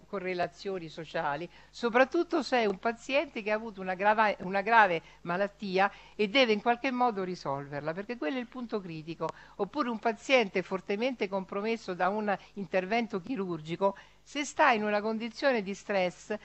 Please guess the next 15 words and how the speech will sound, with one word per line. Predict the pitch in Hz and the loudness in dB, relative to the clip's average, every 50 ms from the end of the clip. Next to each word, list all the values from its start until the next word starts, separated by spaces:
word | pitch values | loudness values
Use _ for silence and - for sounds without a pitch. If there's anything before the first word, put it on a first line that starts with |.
| - - - | -16 -20 2
avrà | - 220 240 262 294 269 | 4 4 6 6 6 6
la | 233 220 220 | 6 6 4
ferita | - 277 277 294 285 285 - 269 233 | 2 -2 -2 -2 -4 -4 -4 -6 -4
che | - 254 240 | -2 -2 -2
non | 240 247 277 294 302 285 | -2 -2 -4 -4 -6 -6
rimargina, | 277 320 330 302 302 226 190 180 165 175 180 175 175 - - - - _ | -8 -8 -8 -6 -4 -4 -4 -4 -6 -8 -10 -10 -10 -12 -16 -20 -20 _
che | - 247 240 233 - | 2 4 4 4 4
rallenterà | 214 226 247 247 254 269 285 285 247 - 277 269 277 | 4 6 6 6 6 4 2 2 2 2 2 2 2
molto | 269 269 277 311 285 226 190 180 165 - - 165 202 - - - _ _ | 0 0 2 2 2 2 2 -2 -6 -6 -6 -6 -6 -8 -12 -20 _ _
nel | _ 190 185 190 180 | _ -6 -4 -4 -4
suo | - - 202 190 | -4 -4 -6 -6
rimarginamento. | 175 170 175 175 165 160 156 165 156 160 160 160 170 165 - | -4 -4 -4 -4 -6 -6 -8 -10 -8 -8 -8 -8 -10 -8 -6
E | 262 | -4
noi | 254 240 202 | -4 -4 -4
questi | - 240 233 - - 202 | -6 -8 -8 -8 -10 -12